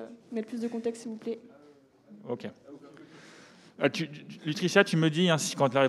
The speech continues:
Speaker 2: la question revient, moi je continue le, la présentation,
Speaker 1: Pas de
Speaker 2: et puis quand
Speaker 1: souci,
Speaker 2: elle
Speaker 1: vas-y.
Speaker 2: revient, tu me dis. Ok. Alors, donc du coup, là, l'idée, c'est de pou-, décharger au maximum notre applicatif de, de,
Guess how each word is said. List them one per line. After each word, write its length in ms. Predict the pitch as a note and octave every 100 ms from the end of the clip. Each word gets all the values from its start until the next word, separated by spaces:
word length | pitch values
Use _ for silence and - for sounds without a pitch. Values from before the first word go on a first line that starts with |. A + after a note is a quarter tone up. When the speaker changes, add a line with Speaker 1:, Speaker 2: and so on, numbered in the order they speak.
| -
Speaker 2:
la 140 | C3+
question 300 | A#2+ C3 C3+
revient, 360 | B2+ B2+ D3 D#3
moi 100 | C#3
je 80 | -
continue 320 | C#3+ D3 D3+
le, 180 | C#3+ C3+
la 120 | C3+
présentation, 480 | B2 C3+ C#3 - D3+
Speaker 1:
Pas 40 |
de 40 | C3+
Speaker 2:
et 20 |
puis 60 |
quand 60 | C3
Speaker 1:
souci, 100 | B2+
Speaker 2:
elle 60 | B2
Speaker 1:
vas-y. 80 | A#2+
Speaker 2:
revient, 240 | A#2+ C3
tu 120 | - B2
me 80 |
dis. 180 | G#2+ G#2 -
Ok. 160 | A2+ G#2+ - _ _ _ _ _ _ - -
Alors, 220 | C#3+ B2 - - - - -
donc 140 | F3
du 100 | G3+
coup, 80 | C4+
là, 120 | C4+
l'idée, 280 | G3+ G3+ B3
c'est 240 | - G#3+
de 140 | F#3+ G3+
pou-, 260 | - F#3+
décharger 500 | D3+ G#3 G#3+ F#3+ F3
au 80 | A3+
maximum 580 | E3+ F3+ - F#3 G3 G3
notre 220 | E3+ -
applicatif 680 | F#3 F3+ F3+ D#3+ F#3+ - - - - - -
de, 720 | B2 D#3 D#3 D#3 D3+ D3 C#3+ B2+
de, 320 | D3+ D3